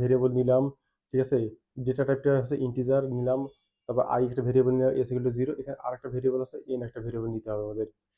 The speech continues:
যেহেতু বলছে এক থেকে এন পর্যন্ত। তো প্রথম কাজ হচ্ছে printf, পি আর আই এন টি এফ, printf, কি হবে হচ্ছে enter, enter, এন এর মানটা আমরা আগে দেখাবো যে আমরা এন এর মানটা নিতে চাচ্ছি।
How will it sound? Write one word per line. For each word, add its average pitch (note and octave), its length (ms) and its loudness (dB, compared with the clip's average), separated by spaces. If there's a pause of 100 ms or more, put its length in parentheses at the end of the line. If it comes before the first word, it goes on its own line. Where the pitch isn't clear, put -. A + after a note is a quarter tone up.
(140)
যেহেতু B2+ 240 -2
বলছে C3+ 200 -2
এক - 100 -10
থেকে C#3 180 -6
এন A#2 140 -4
পর্যন্ত। A2 240 -6 (680)
তো C3+ 40 -4 (220)
প্রথম C#3+ 220 -8
কাজ D#3 120 -2
হচ্ছে D3 220 -8
printf, C3 460 2 (460)
পি B2+ 140 -2 (500)
আর A#2+ 160 0 (300)
আই A#2+ 140 -2 (440)
এন B2+ 120 -2 (240)
টি A#2+ 140 -4 (260)
এফ, A#2+ 100 -4 (120)
printf, B2 500 -2 (520)
কি - 140 -6
হবে B2+ 160 2
হচ্ছে C3+ 160 -2 (160)
enter, B2 380 -2 (1200)
enter, B2 540 -2 (1500)
এন C3 200 2
এর B2+ 100 4
মানটা B2+ 220 0
আমরা B2+ 160 -2
আগে B2+ 120 0 (120)
দেখাবো A2+ 320 -6 (420)
যে B2+ 120 -4
আমরা A#2+ 120 -2 (100)
এন B2 100 -2
এর B2 80 -4
মানটা B2 240 -6
নিতে A2+ 220 -8
চাচ্ছি। A#2 360 -8